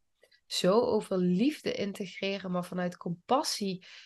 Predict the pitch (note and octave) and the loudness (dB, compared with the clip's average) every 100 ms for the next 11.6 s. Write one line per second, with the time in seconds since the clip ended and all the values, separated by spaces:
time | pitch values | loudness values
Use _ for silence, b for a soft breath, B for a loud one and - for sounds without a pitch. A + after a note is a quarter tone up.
0 | B - A#3 C4 A#3+ G#3 F#3 F#3+ A#3+ A#3 | B 2 4 4 0 0 4 6 4 0
1 | G3+ - G#3 - C#4 A3 G3 F#3+ F#3 F#3+ | -4 0 4 4 4 2 -2 -2 2 4
2 | A3+ A3+ G#3+ A3 A3 F#3 F3+ - D4 C#4+ | 2 2 4 4 2 -4 -2 -2 2 2
3 | C4 A3 G3 - A3 F#3+ F#3+ G3 G#3 - | 0 -4 -10 0 2 2 0 0 0 0
4 | E4 A#3 E3 A3 D4 - G3 F3 - A#3+ | 2 0 4 4 4 0 -6 -4 -2 -2
5 | D#4 B B B _ B3 B3+ A3 G#3+ B3 | -2 B B B _ 2 2 0 0 -2
6 | A#3+ G#3 - - D#4+ D4 G3 F3 - G3+ | -2 -4 -6 -6 -4 -2 -2 -2 -2 0
7 | F#3 B B B _ _ _ _ _ - | -2 B B B _ _ _ _ _ -14
8 | - - - G#3+ G#3 - - E4+ - C#4 | -14 -8 -2 2 2 6 10 10 10 6
9 | G#3+ F#3+ D#3+ - - B B B - A3+ | 4 4 0 -2 -8 B B B 4 8
10 | A#3 A#3+ - _ - A3+ F3 G3+ - D4+ | 8 6 -2 _ 0 0 6 6 6 0
11 | - G3 C4 A#4 - - | -6 -2 -2 -2 -8 -12